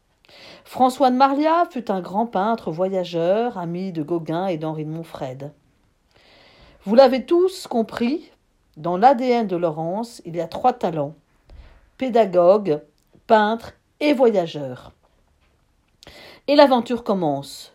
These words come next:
Tout se passe bien à Penningen, où elle prépare le concours des Beaux-Arts de Paris. Elle est reçue, ce qui n'est pas rien.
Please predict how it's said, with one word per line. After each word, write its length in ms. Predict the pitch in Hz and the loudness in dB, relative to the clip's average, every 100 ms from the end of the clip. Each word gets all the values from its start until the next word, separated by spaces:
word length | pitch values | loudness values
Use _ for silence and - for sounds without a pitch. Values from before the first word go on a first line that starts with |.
| _ | _
Tout 140 | 370 392 | 0 2
se 100 | 370 | 2
passe 300 | - 220 185 | 2 2 0
bien 220 | 175 175 | -2 0
à 60 | 220 | 0
Penningen, 640 | 202 175 170 160 170 214 | -2 -4 -6 -4 -2 -2
où 120 | 165 | -2
elle 100 | 143 | -4
prépare 400 | - 165 214 214 | -6 -6 -2 -2
le 60 | 156 | -4
concours 360 | 180 165 220 | -6 -8 -6
des 120 | 202 156 | -6 -6
Beaux-Arts 340 | 165 202 220 | -4 -2 -2
de 60 | 170 | -2
Paris. 520 | 180 170 131 - - _ _ _ - _ - - - | -4 -6 -10 -16 -20 _ _ _ -20 _ -20 -20 -4
Elle 160 | 190 196 | 0 2
est 60 | |
reçue, 460 | 180 180 - 262 285 | 0 -4 -6 -4 -4
ce 120 | 233 | -4
qui 160 | - 151 | -8 -8
n'est 120 | 160 | -2
pas 140 | 226 | -2
rien. 340 | 202 220 294 | 0 0 0